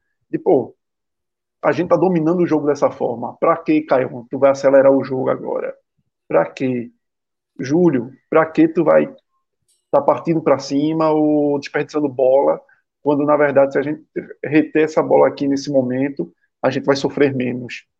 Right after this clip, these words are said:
Então, são leituras que, que a meninada, às vezes, não, não entende e que termina sofrendo. Mas, o, o,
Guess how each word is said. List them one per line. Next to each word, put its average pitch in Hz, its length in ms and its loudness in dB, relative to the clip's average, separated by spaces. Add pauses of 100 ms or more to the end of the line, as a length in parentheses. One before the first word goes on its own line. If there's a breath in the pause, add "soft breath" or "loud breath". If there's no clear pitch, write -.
(540)
Então, 139 260 0
são 151 160 0
leituras 156 560 2
que, 156 760 -2
que 139 80 2
a 135 60 6
meninada, 135 460 2
às 135 100 0
vezes, 139 140 -2
não, 147 320 -2
não 139 180 -2
entende 143 640 -8 (480)
e - 100 -6
que - 120 -14
termina 143 340 2
sofrendo. 123 580 -2 (480)
Mas, 214 400 2
o, 175 60 -4
o, 185 400 0